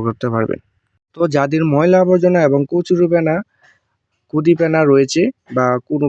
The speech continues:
বাংলা মাছ চাষ হচ্ছে না, তারা কিন্তু এই মাছটিকে একদম বিনা খরচে চাষ করতে পারেন। এই মাছটি এত সহজে মারা যায়নি, এটি আপনি প্রতি শতকে পাঁচশো পিস করে আপনার পুকুরে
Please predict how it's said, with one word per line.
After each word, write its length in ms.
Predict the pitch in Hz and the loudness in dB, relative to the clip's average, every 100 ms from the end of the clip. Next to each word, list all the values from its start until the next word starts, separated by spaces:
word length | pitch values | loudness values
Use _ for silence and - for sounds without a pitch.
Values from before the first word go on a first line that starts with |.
| 131 | -2
বাংলা 200 | 143 160 | -2 -2
মাছ 120 | 151 - | -4 -4
চাষ 120 | 139 147 | -6 -4
হচ্ছে 200 | 139 143 | -6 -4
না, 120 | 131 180 - | -4 -4 -4
তারা 200 | 127 131 | -4 -4
কিন্তু 300 | 135 139 139 160 | -4 -6 -4 -6
এই 140 | 160 147 | -4 -4
মাছটিকে 380 | 127 - 131 147 214 _ _ - | -4 -8 -4 -4 -4 _ _ -8
একদম 380 | 131 123 123 170 226 - 117 | -6 -2 -2 -2 -6 -8 -2
বিনা 220 | 139 160 - | 0 -2 -2
খরচে 320 | 151 143 127 120 | -2 2 0 0
চাষ 140 | 110 - | -8 -8
করতে 180 | 120 - | -14 -10
পারেন। 260 | 113 113 165 - _ _ - | -6 -4 -4 -8 _ _ -6
এই 100 | 185 | -2
মাছটি 260 | 180 175 185 202 - | -2 -2 -4 -4 -4
এত 140 | 165 175 170 | -6 -6 -6
সহজে 300 | 165 156 151 | -4 -2 0
মারা 240 | 139 151 147 | 0 0 0
যায়নি, 320 | 135 139 190 - _ _ - | 0 -2 -4 -8 _ _ -8
এটি 180 | 131 165 | -4 -2
আপনি 200 | 165 165 175 - | -2 -4 -8 -6
প্রতি 260 | 190 - 196 | -8 -4 -2
শতকে 320 | 175 151 139 165 - | -2 -4 -4 -4 -6
পাঁচশো 280 | 175 - 139 | -8 -4 -6
পিস 160 | 127 - | -6 -10
করে 220 | 139 160 220 - - | -6 -6 -6 -12 -18
আপনার 260 | - 131 127 | -10 -8 -6
পুকুরে 340 | 139 143 | -6 -4